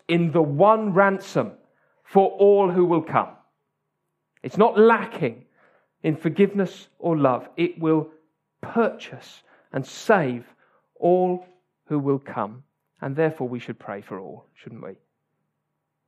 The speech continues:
And look, just to say, if you're here and you're not a Christian, you know, you maybe wouldn't call yourself a believer, the good news is that you are included in this all. You are part of the people groups of the world who can come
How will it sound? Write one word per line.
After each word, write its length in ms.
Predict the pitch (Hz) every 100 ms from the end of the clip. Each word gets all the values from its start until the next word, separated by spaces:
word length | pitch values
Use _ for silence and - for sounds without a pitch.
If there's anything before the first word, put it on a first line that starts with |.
| _ _ _ _ _
And 140 | - 143
look, 140 | 131
just 160 | 156 -
to 60 |
say, 200 | 143 131
if 140 | 113 -
you're 120 | 139
here 380 | 143 156 123 - - _ _ _ _
and 140 | - 131
you're 100 | 143
not 180 | 151 160
a 60 |
Christian, 440 | 160 202 - - - _ _ 196
you 160 | 185 147
know, 80 | 135
you 180 | 131 131
maybe 280 | 127 143
wouldn't 260 | 143 160 165
call 240 | - 185
yourself 360 | 170 156 170 156
a 40 |
believer, 480 | 147 147 151 135 110 - _ _ _ _ _ _ _ _ _ _ -
the 80 |
good 280 | 135 208 202
news 260 | 196 170 160
is 200 | 160 -
that 260 | 143 -
you 200 | 156 185 -
are 220 | 170 156
included 800 | - 156 - - 175 175 151 139 -
in 240 | 160 156
this 220 | 143 - -
all. 540 | 147 143 123 - - - _ _ _ _ _ _ _
You 220 | - 170 170
are 140 | 160
part 500 | 160 - 190 190 190
of 140 | 185 180
the 60 |
people 420 | - - 180 -
groups 380 | 123 135 131 -
of 120 | 139
the 80 | -
world 340 | 127 131 120 120
who 180 | 143
can 320 | 139 - 143 139
come 400 | - 127 110